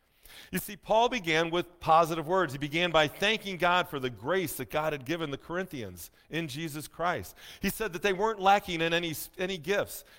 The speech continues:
and he was speaking of spiritual gifts. He wrote of them being called into fellowship with Jesus Christ.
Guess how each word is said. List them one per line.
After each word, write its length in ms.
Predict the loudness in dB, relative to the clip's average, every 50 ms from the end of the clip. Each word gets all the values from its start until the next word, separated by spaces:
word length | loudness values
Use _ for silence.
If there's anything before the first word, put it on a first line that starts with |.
| -18 _ -10
and 60 | -8
he 60 | -8
was 100 | -8 -8
speaking 340 | -6 -6 -8 -6 -6 -8 -8
of 80 | -8
spiritual 400 | -10 -8 -6 -6 -6 -6 -6 -10
gifts. 440 | -10 -10 -10 -10 -10 -12 -16 -18 -20 _ _ _ _ _ _ _ _ _ _ -20 -20 -10
He 100 | -6 -2
wrote 300 | 2 6 6 6 6 4
of 100 | 0 -2
them 180 | 0 0 0 0
being 220 | 0 -2 -2 -2
called 480 | -4 -8 -6 -2 0 2 2 2 2 0
into 180 | -2 -4 -6 -8
fellowship 640 | -4 -2 0 0 0 0 -4 -4 -6 -6 -6 -6 -6
with 120 | -8 -8
Jesus 360 | -8 -8 -10 -10 -10 -10 -14
Christ. 580 | -14 -8 -4 -2 -2 -2 -2 -6 -10 -16 -20 -20